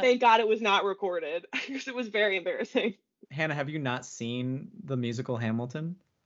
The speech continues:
Speaker 1: No, I, unf-, uh, okay, it's getting better. As I've matured, it's getting better. I had a very hard time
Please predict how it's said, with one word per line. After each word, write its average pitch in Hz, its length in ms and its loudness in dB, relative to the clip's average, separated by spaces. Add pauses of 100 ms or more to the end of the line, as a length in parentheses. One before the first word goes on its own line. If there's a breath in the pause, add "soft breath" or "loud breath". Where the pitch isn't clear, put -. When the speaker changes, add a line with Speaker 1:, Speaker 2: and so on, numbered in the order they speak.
(200)
Speaker 1:
No, 233 340 2 (100)
I, 247 460 0
unf-, - 340 -4
uh, 247 220 -2
okay, 202 240 2 (160)
it's 202 180 4
getting 233 240 -2
better. 180 460 4 (460)
As 214 220 6
I've 330 200 6
matured, 277 380 -2
it's 233 120 -4
getting 208 220 0
better. 175 380 0 (260 soft breath)
I 226 160 6
had 285 140 2
a 302 40 -2
very 214 400 4
hard 240 320 0
time 190 600 -2